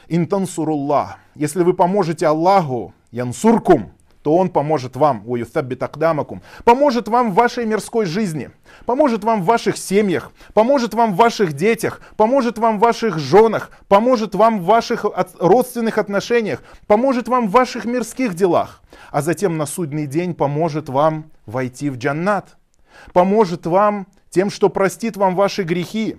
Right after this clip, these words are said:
поможет вам тем, что покроет вас и не станет позорить вас на судный день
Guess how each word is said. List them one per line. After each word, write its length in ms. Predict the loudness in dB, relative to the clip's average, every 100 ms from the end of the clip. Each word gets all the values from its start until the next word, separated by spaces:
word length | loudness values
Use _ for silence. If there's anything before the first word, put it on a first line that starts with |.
| -14 -20 0
поможет 520 | 2 4 2 2 0
вам 240 | 2 2 0
тем, 220 | -2 -4
что 220 | -2 -2
покроет 580 | 0 0 2 4 2 0
вас 220 | -2 0
и 60 | -2
не 100 | -4
станет 400 | -2 -2 -2 0
позорить 500 | -2 0 -2 -2 0
вас 200 | 0 0
на 100 | -4
судный 380 | -4 -2 -2
день 420 | 0 0 -2 -4